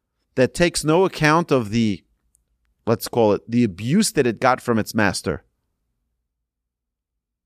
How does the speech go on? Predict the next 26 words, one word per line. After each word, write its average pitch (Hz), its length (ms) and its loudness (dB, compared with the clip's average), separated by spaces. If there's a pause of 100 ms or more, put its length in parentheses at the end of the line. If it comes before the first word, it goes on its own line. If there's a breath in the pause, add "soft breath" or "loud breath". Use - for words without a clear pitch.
(1700)
And 139 160 2
we 156 100 4
can't 185 380 -2
be 170 100 2
held 165 220 2
accountable 151 640 0
for - 180 -2
our 120 160 4
actions, 104 460 -2
that 123 140 4
only 160 260 2
a 131 80 4
dog 127 400 0
that's 110 200 0
forgiving 110 600 -4 (1080)
and 131 140 0
allowing 139 560 0
us 117 240 -2
to 123 120 -8
just 131 280 -4
continue 160 420 0
to 139 140 -8
do 147 180 -2
our 123 240 0 (920)
negative 156 440 0
behavior. 131 600 0